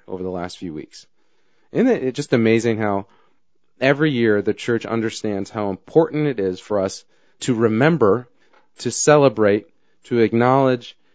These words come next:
and to receive in a fresh way these deep, compelling, real, historical moments, but in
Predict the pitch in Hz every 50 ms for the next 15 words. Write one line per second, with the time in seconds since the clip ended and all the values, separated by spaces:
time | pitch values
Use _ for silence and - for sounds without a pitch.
0 | _ _ _ - 110 117 - - 127 120 113 120 117 - - - 143 156 165 165
1 | 160 - - 117 113 107 - - - 135 139 - - - - 113 110 101 95 98
2 | 113 127 - _ _ _ _ _ _ _ _ _ _ _ _ _ 117 117 117 110
3 | 107 - _ _ _ - - 165 175 165 160 - - - _ _ - - 123 -
4 | - - - 131 131 131 131 131 127 123 120 - _ - - 95 101 113 123 131
5 | 135 127 123 123 120 - _ _ _ _ _ _ _ _ 127 117 - - - 147
6 | 151 151 151 151 143 131 123 120 120 135 147 151 160 156 - - - _ _ _
7 | _ _ _ _ _ _ _ _ _ _ _ _ _ - - 131 127 127 127 123
8 | 113